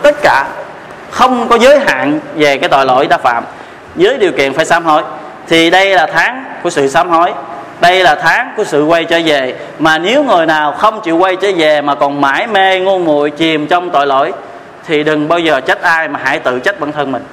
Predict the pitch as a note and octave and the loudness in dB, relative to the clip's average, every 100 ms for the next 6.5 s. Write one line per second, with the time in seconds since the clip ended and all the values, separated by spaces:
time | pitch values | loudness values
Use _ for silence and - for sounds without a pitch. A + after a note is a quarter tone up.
0 | - - - - E3 E3+ E3 F3 F3+ E3 | -20 -20 -20 -8 -2 0 2 0 0 2
1 | D3 D3 D#3 F#3 B3 F#3 F3 E3+ E3 D3 | 2 2 0 0 0 0 0 0 -2 0
2 | C#3 G3+ E3 C#3+ C#3 B2+ B2+ C#3+ E3+ G#3+ | -2 0 0 0 0 0 -2 0 0 0
3 | A3 C#3+ D3 D3 C#3 E3 C#3 C3+ D3+ D#3+ | 0 -2 -2 -2 0 0 0 -2 0 -2
4 | - D#3+ B2+ D#3 D#3 F3 A3 - D#3+ D#3+ | -2 -4 -2 -2 0 2 2 -2 -2 0
5 | D#3 D3+ G#3+ G#3+ G#3 F#3 D#3+ C#3 F3 G3+ | 0 0 0 -2 -2 0 2 2 0 0
6 | F3 E3+ F3+ D#3 | -2 2 2 2